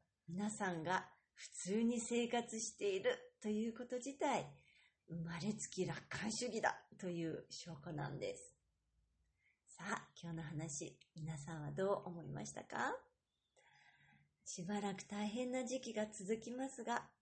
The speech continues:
それでも永久に続くわけではありません。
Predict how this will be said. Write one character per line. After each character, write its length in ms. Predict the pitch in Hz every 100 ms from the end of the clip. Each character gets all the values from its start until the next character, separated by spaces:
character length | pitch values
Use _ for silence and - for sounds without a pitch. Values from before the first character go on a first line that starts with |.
| _ _
そ 220 | - -
れ 160 | 143 185
で 140 | 240
も 280 | 269 214 - - _ -
永 280 | 170 190
久 200 | 190 277
に 200 | 269 269
続 260 | 269 262 277
く 120 | 285
わ 140 | 285 311
け 160 | 302
で 140 | 269 233
は 300 | 269 285 -
あ 60 | 180
り 120 | 147
ま 140 | 165
せ 180 | 185
ん。 60 | 220